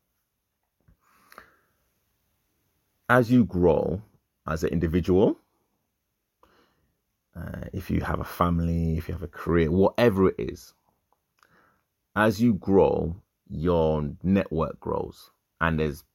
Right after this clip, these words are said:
people within your network that you're comfortable with, that they know you and you know them, whatever circle it is. And, you know, and, uh, this is something I've experienced.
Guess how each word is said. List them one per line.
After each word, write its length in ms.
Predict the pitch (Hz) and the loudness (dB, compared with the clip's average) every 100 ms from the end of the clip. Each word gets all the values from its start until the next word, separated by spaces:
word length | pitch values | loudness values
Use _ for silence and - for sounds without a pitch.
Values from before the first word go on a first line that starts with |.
| _ | _
people 320 | - 107 104 | -4 -2 0
within 540 | 82 82 90 85 82 78 | 0 2 2 2 0 -2
your 160 | 82 | 0
network 340 | 90 - - - | 0 -2 -4 -6
that 140 | - | -6
you're 80 | 80 | -8
comfortable 580 | - 135 123 - - 67 | -6 -4 -2 -4 -4 -8
with, 320 | - - _ _ _ _ _ _ _ _ _ _ _ _ _ _ _ _ - | -12 -16 _ _ _ _ _ _ _ _ _ _ _ _ _ _ _ _ -8
that 420 | 82 - - - - | -6 -6 -12 -20 -18
they 400 | - 85 95 95 | -4 2 4 4
know 180 | 95 | 2
you 360 | 92 82 82 76 | 2 0 -2 -2
and 200 | 73 82 | -2 -2
you 140 | 87 | 0
know 200 | 80 80 | 0 -2
them, 420 | 73 78 76 73 76 | -4 -4 -6 -8 -4
whatever 420 | 78 - 82 78 | -4 -2 -6 -6
circle 580 | - 78 73 - 80 - _ _ | -8 -10 -12 -18 -20 -20 _ _
it 140 | - - | -12 -6
is. 340 | 78 92 - _ _ _ _ _ _ - - | -6 -8 -18 _ _ _ _ _ _ -20 -2
And, 240 | 87 87 | 0 2
you 100 | 82 | 2
know, 240 | 82 82 80 _ _ - - | 2 0 -4 _ _ -20 -10
and, 240 | 87 82 82 | -6 -2 -2
uh, 80 | |
this 180 | 80 101 | -2 -4
is 80 | 87 | -2
something 220 | 92 82 73 | -2 -2 -2
I've 160 | 87 76 | -2 -2
experienced. 680 | - - - - - - | -8 -12 -12 -12 -18 -20